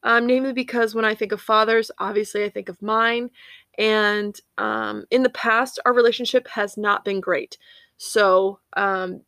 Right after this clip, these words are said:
this particular subject has been very difficult for me. I was never, um, um, daddy's girl. Um,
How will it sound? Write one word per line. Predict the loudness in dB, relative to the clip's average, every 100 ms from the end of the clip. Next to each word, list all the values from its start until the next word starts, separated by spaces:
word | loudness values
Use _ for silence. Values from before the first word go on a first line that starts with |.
| _
this | -4 0 0 -2
particular | -6 -4 -4 -2 -2 0 -2
subject | -4 -2 -2 0 -2 -4
has | -4
been | -4 0
very | 2 2
difficult | 0 -2 -2 -4 -6
for | -6
me. | -6 -6 0
I | 2 2 2 0 -2
was | -4 -4
never, | -2 0 0 0 0
um, | -2 -2 -6 _ -8
um, | -6 -4
daddy's | -2 2 2 0
girl. | 0 0 -2 _ _ _ _ _ _
Um, | -4 -2 -2 -4 -6 -10